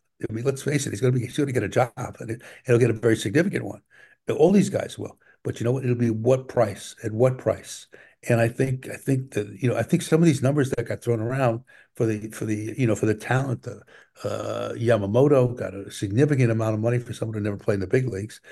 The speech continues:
and obviously, uh, and obviously Ohtani got paid <laughs> a lot of money. Although you could, you could, you could, you know, debate the arith-, the, the, the arithmetic of the economics. You know, how many years and how it's spread out, how much is gonna get paid, how much is deferred,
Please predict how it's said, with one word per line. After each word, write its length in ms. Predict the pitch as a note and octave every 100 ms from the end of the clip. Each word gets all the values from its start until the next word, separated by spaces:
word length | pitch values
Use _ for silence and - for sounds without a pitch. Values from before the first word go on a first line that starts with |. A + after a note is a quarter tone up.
| - _ -
and 120 | A2
obviously, 640 | A2+ A#2+ A#2+ - G#2+ A2 G2+ -
uh, 180 | G2+ A2
and 140 | G#2+
obviously 240 | G#2 A#2+
Ohtani 360 | G2 A#2+ B2+ B2
got 220 | G2 G2
paid 300 | A#2 A#2+ A#2+ - - -
<laughs> 0 | A#2 - - - C3
a 800 | C3+ A#2+ G#2+ - A2+ - - A2+
lot 240 | A2 G#2+ C3
of 120 | A2+
money. 180 | B2+ B2+
Although 280 | A2+ A2 - - C3
you 100 | A#2+
could, 220 | A#2+ -
you 80 | B2
could, 180 | A#2 _
you 100 | A#2+
could, 260 | A2+ A2 C3+
you 100 | C3
know, 120 | G#2
debate 360 | - G2 A#2 B2+
the 140 | G2+
arith-, 320 | B2+ D3 B2+
the, 300 | A2 G2+ G2 -
the, 380 | G#2 G#2+ B2 - _
the 140 | A2+ G2+
arithmetic 560 | A#2+ B2 B2+ B2 B2
of 80 | G#2
the 100 | G2
economics. 720 | A2 G2 G#2+ A#2 - - - _ _ - - _
You 80 | G#2+
know, 60 | F#2+
how 80 | A2+
many 140 | G#2
years 400 | A#2 C3 B2 G#2
and 120 | G2
how 140 | G#2+ G2
it's 100 | -
spread 220 | - A#2
out, 260 | C#3+ B2
how 80 | G#2+
much 140 | G#2+ -
is 80 |
gonna 160 | - F#2+
get 160 | G2+ -
paid, 240 | D3 B2+
how 60 | G#2
much 180 | G2+
is 80 | G2+
deferred, 480 | F#2+ - C#3 C3